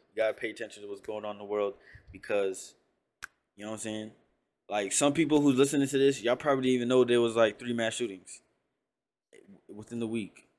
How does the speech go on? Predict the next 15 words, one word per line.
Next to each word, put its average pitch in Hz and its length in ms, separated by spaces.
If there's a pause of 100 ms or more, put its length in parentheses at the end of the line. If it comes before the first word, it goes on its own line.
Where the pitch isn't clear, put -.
(540)
You 95 60
know 104 60
what 110 60
I'm 113 40
saying? 120 440
Like, 101 320 (920)
it's 110 180
just, 110 540 (880)
you 101 100
just - 140
gotta 110 200
be, 104 280
uh, 87 40
aware. 104 840 (920)
Aware. 92 420